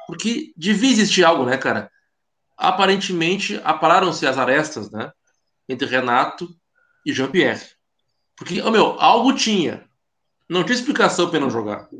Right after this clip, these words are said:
Não tinha explicação. E o Jean-Pierre, meu, cada vez mais maduro, eu acho. Cada vez mais maduro.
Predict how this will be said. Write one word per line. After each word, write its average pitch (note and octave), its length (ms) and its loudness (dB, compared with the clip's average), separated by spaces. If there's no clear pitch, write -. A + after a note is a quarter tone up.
Não F3+ 80 0
tinha G#3+ 160 -2
explicação. A2 540 -8
E F3+ 140 -2
o A3+ 80 2
Jean-Pierre, F#3+ 640 4
meu, A2 380 -4
cada E3+ 240 2
vez G#3 260 2
mais F#3+ 560 -2
maduro, F3+ 560 2
eu B2+ 120 4
acho. - 380 -4
Cada C#3 180 -2
vez D#3+ 240 0
mais E3 180 -2
maduro. E3 580 0